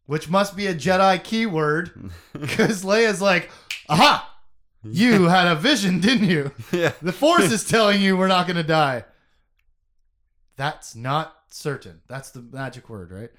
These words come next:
Speaker 2: Mm-hmm.
Speaker 1: The future is always in motion. Uncertain the future is.
Speaker 2: And, and he, he's even uncertain as to whether he had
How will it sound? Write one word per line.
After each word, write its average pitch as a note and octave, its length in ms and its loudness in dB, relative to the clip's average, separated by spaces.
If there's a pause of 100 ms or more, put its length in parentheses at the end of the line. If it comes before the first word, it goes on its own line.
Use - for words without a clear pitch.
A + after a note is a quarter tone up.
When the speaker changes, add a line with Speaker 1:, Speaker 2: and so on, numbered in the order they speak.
(160)
Speaker 2:
Mm-hmm. A2 320 -8 (260)
Speaker 1:
The - 80 -20
future D3 520 -8
is B2+ 140 -8
always C3+ 340 -6
in B2+ 120 -10
motion. G#2+ 560 -14
Uncertain A2+ 880 -12 (100)
the F#2+ 140 -20
future F#2+ 480 -20
is. E2+ 240 -20 (100)
Speaker 2:
And, A#2 280 -8
and B2 240 -8
he, D3 340 -8
he's C#3+ 300 -10
even C3 340 -10 (420)
uncertain C3+ 1040 -6
as A#2+ 260 -6
to C3 80 -12
whether B2+ 340 -4
he A#2 140 -6
had B2 360 -2